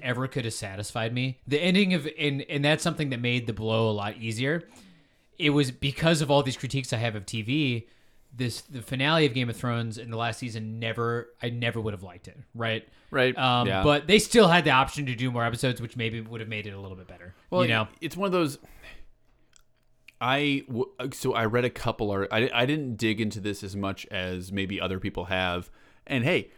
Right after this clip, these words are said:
Speaker 2: uh, you can reach out to me at my website if you have any thoughts, w w w dot ben schlofelt dot squarespace dot com.
Speaker 1: Yeah, about that, I would love to talk to any, if anyone has a defense of the final season of Game of Thrones,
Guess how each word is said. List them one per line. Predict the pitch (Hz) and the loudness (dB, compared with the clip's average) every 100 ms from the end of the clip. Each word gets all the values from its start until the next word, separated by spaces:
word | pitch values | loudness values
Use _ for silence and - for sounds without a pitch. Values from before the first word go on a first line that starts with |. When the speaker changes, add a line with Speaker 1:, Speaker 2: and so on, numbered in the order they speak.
| _ - | _ 2
Speaker 2:
uh, | 107 104 101 98 95 - | 4 6 4 2 0 -2
you | 117 110 | -2 0
can | 156 131 | 2 2
reach | 143 131 | 0 2
out | 156 151 | 2 2
to | 147 | 2
me | 120 123 127 _ _ - | 2 0 -2 _ _ -6
at | 104 | 0
my | 104 | 2
website | 143 180 143 123 123 | 4 2 4 4 4
if | 110 107 | 0 0
you | 101 | 2
have | 107 | 2
any | 117 | 0
thoughts, | 160 170 - - - | 2 0 -2 -14 -8
w | 95 90 107 | -4 -2 0
w | 107 113 120 127 | 2 2 2 0
w | 151 156 | 0 0
dot | 104 98 - 95 | -2 -2 -6 -6
ben | - 101 113 131 139 - | 0 2 2 0 -2 -6
schlofelt | - - 139 147 131 107 | -10 -4 0 2 0 0
dot | 104 - | 0 -2
squarespace | - 127 - 143 | 0 0 2 4
dot | |
com. | |
Speaker 1:
Yeah, | 156 143 | 6 6
about | |
that, | 156 175 151 | 4 2 0
I | 123 | 2
would | 131 | 2
love | 120 127 127 | 4 2 2
to | 123 | 0
talk | 123 110 | -2 -4
to | |
any, | 117 131 131 143 | -2 0 0 -2
if | 131 | -4
anyone | 151 196 214 202 | 0 0 2 0
has | 151 147 143 131 117 - | 0 0 0 -2 -4 -6
a | 135 | -6
defense | 117 - 117 117 123 - | -6 -6 -6 -6 -6 -8
of | 123 120 101 | -6 -8 -6
the | 113 107 107 107 _ _ _ _ | -4 -2 -2 -4 _ _ _ _
final | - 135 120 120 | -6 -2 0 -2
season | - 123 117 117 | -4 -4 -4 -6
of | 120 113 101 | -6 -10 -6
Game | 107 | -4
of | 104 | -6
Thrones, | - 107 113 165 160 | -6 -4 -2 -2 -4